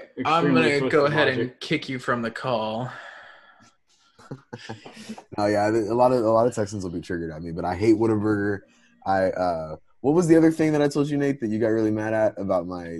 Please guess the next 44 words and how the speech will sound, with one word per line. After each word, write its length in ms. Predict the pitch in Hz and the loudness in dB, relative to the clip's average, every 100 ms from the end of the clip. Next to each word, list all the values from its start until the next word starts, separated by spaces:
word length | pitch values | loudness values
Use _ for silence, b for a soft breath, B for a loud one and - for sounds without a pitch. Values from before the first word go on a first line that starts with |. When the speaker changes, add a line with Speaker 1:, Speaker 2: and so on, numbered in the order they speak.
| 78 | -4
Speaker 2:
You 120 | 165 | -2
Speaker 3:
my 60 | 160 | 0
Speaker 2:
hate 200 | 185 135 | 0 2
Brahms 580 | 139 139 143 143 143 - | 2 2 2 0 -2 -4
too? 440 | 139 135 139 147 | -2 0 0 4
Speaker 3:
Yeah, 280 | 156 170 160 | 6 8 8
I, 20 | 180 | 6
no, 80 | |
no, 220 | 185 185 180 | 6 6 6
no, 120 | 165 | 6
no, 100 | 147 | 6
no. 160 | 131 113 | 4 4
I 140 | 117 | 4
hate 240 | 139 123 | 4 2
Brahms 360 | 123 135 131 - | 2 0 0 -2
customer 440 | 131 - 117 101 | -4 -4 -4 -6
service. 720 | 92 127 113 82 - - - - _ _ _ | -2 0 0 -2 -6 -6 -8 -14 _ _ _
I 80 | 107 | 0
don't 160 | 127 117 | 0 2
hate 180 | 120 101 | 2 2
Brahms's 400 | 110 110 95 - | 0 -2 -6 -12
products. 540 | - 139 135 98 - - b - - | 0 2 4 2 -2 -12 b -10 -4
I 80 | |
hate 200 | 113 131 | 0 0
the 60 | 120 | -4
fact 240 | - 120 | -4 -2
that 100 | 110 | 0
I 60 | 101 | 0
pull 200 | 117 123 | 0 -2
up 100 | - | -2
to 100 | 117 | -2
the 80 | 104 | -2
window 480 | 120 123 104 92 - _ - | 0 0 0 0 -6 _ -10
and 120 | 104 | -4
they 60 | 110 | -2
open 220 | 120 123 | -2 -2
the 80 | 107 | 0
window 520 | 120 127 104 90 90 _ _ - | 0 2 0 0 -6 _ _ -10
and 100 | 104 | -4
they're 100 | 107 | -2
just 180 | 101 104 | -4 -4
staring 340 | 123 117 113 | -2 0 -2
at 140 | 98 | -4
me. 120 | 80 | -8